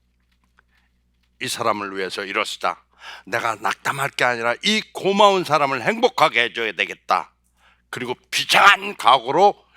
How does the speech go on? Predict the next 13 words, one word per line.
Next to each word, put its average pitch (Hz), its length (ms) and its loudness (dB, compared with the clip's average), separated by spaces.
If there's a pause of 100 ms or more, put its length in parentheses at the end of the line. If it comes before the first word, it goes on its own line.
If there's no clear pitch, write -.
(120)
일어서기로 123 600 0
결심합니다. 92 800 -8 (1400)
정말 123 260 -2
뚜렷한 - 1000 0
인생의 131 520 0 (300)
목표가 123 420 -2
생긴 160 320 -4
겁니다. 85 540 -10 (960)
이제 113 160 -4
마음이 110 300 4
급해졌어요. 127 640 -4 (920)
우선 139 260 -2
먼저 117 320 -2